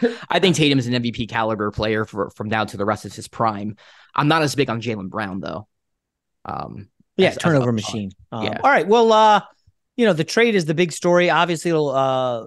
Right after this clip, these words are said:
Speaker 2: ramifications far and wide. Let's see what happens with Jrue Holiday. Um, but we will wrap up the podcast with a best bet for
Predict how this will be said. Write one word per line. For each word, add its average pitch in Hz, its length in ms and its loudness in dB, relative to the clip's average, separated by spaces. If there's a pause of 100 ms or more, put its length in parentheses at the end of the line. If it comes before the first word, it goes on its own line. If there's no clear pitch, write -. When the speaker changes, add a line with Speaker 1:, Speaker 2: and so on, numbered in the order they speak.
Speaker 2:
ramifications 147 880 0
far 151 260 4
and 135 80 -2
wide. 143 220 0
Let's 143 160 -2
see 170 60 -2
what 151 100 -2
happens 156 340 -4
with 120 100 -6
Jrue 135 200 2
Holiday. 143 480 2 (360)
Um, 117 400 0
but 123 200 -2
we 139 100 2
will 127 240 0 (100)
wrap 160 460 0 (240)
up 160 260 0 (140)
the 135 140 0
podcast 131 920 -2
with 120 380 0
a 123 140 0
best 143 500 -2 (100)
bet 123 480 -2 (100)
for 131 420 -6